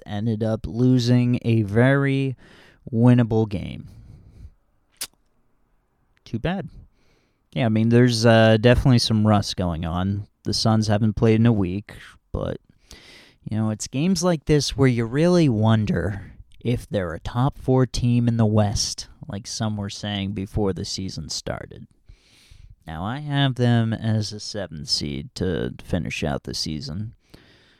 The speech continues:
I think it's realistic. Could, uh, they be sleepers for a championship team this year? Well, the short answer is no. Pretty much every team who's won in the past decade has had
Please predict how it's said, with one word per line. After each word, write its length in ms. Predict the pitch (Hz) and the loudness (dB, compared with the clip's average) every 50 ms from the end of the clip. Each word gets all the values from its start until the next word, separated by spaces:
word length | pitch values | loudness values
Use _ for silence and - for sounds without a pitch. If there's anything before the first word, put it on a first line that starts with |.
| _ _ _ | _ _ _
I 140 | - - 95 | -10 -8 -6
think 160 | 104 120 147 | -4 -4 -4
it's 220 | 160 - - - | -4 -6 -6 -4
realistic. 760 | 107 101 82 76 69 62 - - - - 82 113 - - - - _ _ _ _ _ _ _ _ _ _ _ _ _ _ _ | -4 -4 -4 -4 -6 -8 -8 -8 -6 -6 -6 -6 -8 -12 -20 -20 _ _ _ _ _ _ _ _ _ _ _ _ _ _ _
Could, 260 | - 131 - 87 85 | -8 -8 -8 -8 -8
uh, 440 | - - - - - 65 64 60 - - - - _ _ | -10 -12 -12 -14 -14 -14 -14 -14 -14 -16 -18 -20 _ _
they 160 | - - 90 85 | -10 -10 -8 -8
be 200 | - 71 60 58 | -10 -12 -14 -12
sleepers 1000 | - - - - - 107 110 - - 170 185 226 262 262 - - - - - - _ _ | -10 -12 -10 -10 -10 -10 -10 -10 -10 -10 -10 -10 -12 -12 -14 -16 -16 -16 -18 -20 _ _
for 140 | 143 117 | -10 -10
a 80 | 107 95 | -10 -10
championship 800 | - - - 101 95 - - 98 104 107 - - - - - - | -8 -4 -2 -2 -2 -2 -2 -4 -4 -4 -4 -4 -4 -6 -6 -6
team 300 | - 107 104 120 147 175 | -8 -6 -4 -4 -4 -4
this 280 | 190 202 - - - | -6 -8 -10 -10 -12
year? 240 | - 247 262 247 180 - - - _ _ _ - _ _ _ _ _ _ _ | -12 -10 -8 -8 -8 -10 -10 -16 _ _ _ -20 _ _ _ _ _ _ _
Well, 160 | - 143 170 175 | -6 -6 -4 -2
the 100 | 160 135 | -2 -4
short 300 | - - 147 143 135 127 | -2 -2 -2 0 0 0
answer 380 | 120 113 107 - - 85 80 | -2 -2 -4 -6 -10 -12 -12
is 120 | 76 - - | -12 -12 -12
no. 340 | 82 87 85 58 - 73 - - - - _ _ _ _ _ - - - - - - - - - - - - - _ _ _ _ _ _ | -12 -12 -12 -12 -14 -14 -16 -18 -20 -20 _ _ _ _ _ -20 -20 -20 -20 -20 -20 -20 -20 -20 -20 -20 -20 -20 _ _ _ _ _ _
Pretty 160 | - 220 233 | -6 -4 0
much 220 | 202 190 165 - - | 2 2 4 6 6
every 220 | 147 147 135 123 | 6 6 6 4
team 380 | - - - 131 127 120 113 107 | 2 2 2 4 4 4 4 4
who's 340 | 110 110 107 104 101 101 | 2 2 2 0 -2 -2
won 400 | 110 107 107 117 143 160 165 156 | -4 -2 0 0 0 0 0 -2
in 140 | 127 110 104 | -4 -4 -6
the 80 | 98 98 | -6 -6
past 440 | - - - - 87 - - - - | -6 -6 -6 -8 -8 -10 -14 -14 -14
decade 600 | - - - - - - - 78 69 71 - - | -14 -14 -14 -14 -14 -14 -14 -14 -14 -16 -16 -16
has 360 | 101 - - - - - - | -16 -16 -14 -14 -14 -14 -14
had 440 | - 107 101 107 110 113 113 107 | -10 -8 -6 -4 -2 -2 -4 -6